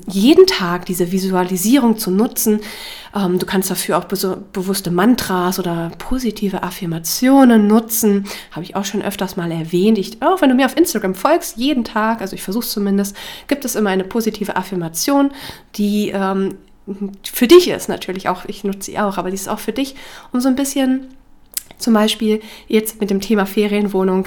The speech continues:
habe ich die Affirmation für mich genutzt: "Ich weiß, ich kann das schaffen. Ich weiß, ich kann diese Wohnung ins Le-, äh, in mein Leben kreieren, ins Leben ziehen." Und es ist wirklich,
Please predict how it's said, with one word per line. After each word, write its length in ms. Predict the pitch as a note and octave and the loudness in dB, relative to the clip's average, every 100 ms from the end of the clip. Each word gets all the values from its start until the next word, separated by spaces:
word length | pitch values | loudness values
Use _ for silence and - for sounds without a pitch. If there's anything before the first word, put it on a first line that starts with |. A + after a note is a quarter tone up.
| - | -4
habe 100 | F#3+ | -8
ich 60 | F#3+ | -6
die 100 | - | -8
Affirmation 480 | G3 G3+ G3 G#3+ G#3 | -4 -4 -2 -4 -4
für 120 | G#3 | -4
mich 160 | G3+ | -4
genutzt: 300 | G3 F#3+ F#3+ - - - | -4 -4 -6 -16 -20 -16
"Ich 200 | - - | -14 -4
weiß, 240 | E3+ F#3 F#3 | 0 0 0
ich 120 | - | -6
kann 120 | A#3 | -4
das 120 | B3 | -2
schaffen. 300 | - - F3 - - - - - - | -2 -4 -8 -10 -14 -20 -20 -20 -10
Ich 260 | A3 G#3 - | -8 -8 -8
weiß, 520 | F#3 F3 F#3+ B3+ C4 | -2 2 4 4 2
ich 140 | A#3 - | -4 -4
kann 180 | A3+ | 2
diese 240 | A3+ G#3 F#3+ | 2 2 2
Wohnung 260 | G#3+ A3 | 4 4
ins 200 | G#3+ G#3 | 2 -4
Le-, 260 | G#3+ G#3 G#3 - | -2 -2 -2 -6
äh, 360 | - - G#3+ B3+ | -14 -10 -12 -6
in 240 | A3 G#3+ - - | -4 -4 -4 2
mein 180 | G#3 | 8
Leben 280 | A3 B3 G3+ | 10 10 8
kreieren, 520 | G3 - G3 F3 F3 | 4 0 2 0 -2
ins 200 | F3 F3+ | -6 -4
Leben 260 | G3 G3+ F3 - | 0 2 0 -6
ziehen." 520 | - G3 F3 E3 E3 - - - - - | -8 -6 -4 -6 -8 -16 -20 -20 -20 -6
Und 480 | F3+ F3+ F#3 F#3 | 0 2 2 0
es 140 | - G#3 | -6 -4
ist 160 | - | -4
wirklich, 300 | A3+ A#3 A3+ | -2 -2 -2